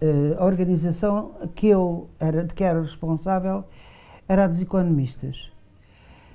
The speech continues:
Tinha havido prisões anteriormente, eh, em que foi preso o Ângelo Veloso,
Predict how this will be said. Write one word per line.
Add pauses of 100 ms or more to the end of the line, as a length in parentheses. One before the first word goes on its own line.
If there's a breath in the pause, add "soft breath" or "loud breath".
(140 soft breath)
Tinha
havido
prisões (120)
anteriormente, (1160 soft breath)
eh,
em
que
foi
preso
o
Ângelo
Veloso,